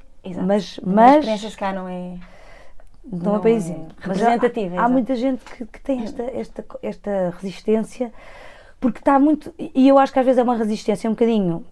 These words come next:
Speaker 2: eh, vou ser assim, eh, um bocadinho, eh, comodista.
Speaker 1: Sim.
Speaker 2: Porque,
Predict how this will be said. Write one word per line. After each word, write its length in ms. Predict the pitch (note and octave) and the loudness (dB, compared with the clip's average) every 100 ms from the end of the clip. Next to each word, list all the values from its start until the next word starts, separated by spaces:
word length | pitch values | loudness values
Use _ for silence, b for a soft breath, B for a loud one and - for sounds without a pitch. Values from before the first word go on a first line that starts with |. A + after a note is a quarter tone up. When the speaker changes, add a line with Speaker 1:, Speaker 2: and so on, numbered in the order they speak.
| - F#3+ | -12 -4
Speaker 2:
eh, 340 | F#3+ F3 E3+ | -2 0 -2
vou 100 | E3 | -6
ser 160 | D#3+ E3+ | -10 -10
assim, 560 | D#3+ F3 E3+ D#3+ A#3+ A3 | -8 -8 -8 -10 -14 -12
eh, 160 | E3 E3+ | -12 -12
um 40 | |
bocadinho, 840 | G3+ A#3 A#3 A#3 A3+ G#3+ G3+ G3 - | -8 -6 -4 -2 -2 0 0 -2 -4
eh, 440 | F#3+ F3 E3+ F3 - | 0 0 0 -2 -4
comodista. 560 | - B3 G#3+ F3+ - F#3+ - - - | 0 2 2 0 -6 -10 -14 -20 -20
Speaker 1:
Sim. 280 | - F#3 - B B B - | -16 -16 -18 B B B -8
Speaker 2:
Porque, 640 | A3 F#3 - A#3 A#3 A#3 | -6 -6 -4 -4 -4 -6